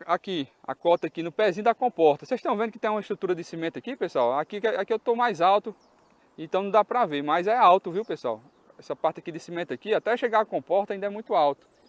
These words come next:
Então a água tá aqui, ó, subindo aqui, ó, essa parte aqui, ó, tudo já cheio d'água, né, ó. Então tá faltando pra alcançar o pezinho da comporta.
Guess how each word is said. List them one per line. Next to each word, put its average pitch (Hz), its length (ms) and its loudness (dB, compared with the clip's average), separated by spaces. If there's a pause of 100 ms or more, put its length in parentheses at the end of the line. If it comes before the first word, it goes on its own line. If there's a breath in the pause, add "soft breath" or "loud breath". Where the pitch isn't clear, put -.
Então 147 160 -4
a 165 100 2
água 180 160 -2
tá 185 140 0
aqui, 240 260 -6
ó, 139 140 -6 (1200)
subindo 170 600 -10
aqui, 190 240 -8
ó, 180 80 0
essa - 540 -10
parte 160 320 0
aqui, 190 140 -6
ó, 156 120 0 (200)
tudo 170 140 -12
já 180 140 0
cheio 170 200 -6
d'água, 165 340 2
né, 196 200 -4
ó. 113 80 -6 (680)
Então 165 120 -6
tá 220 180 4
faltando 226 600 2
pra 202 340 6
alcançar 196 560 4
o 170 80 4
pezinho 220 460 2
da 247 120 4
comporta. 147 640 4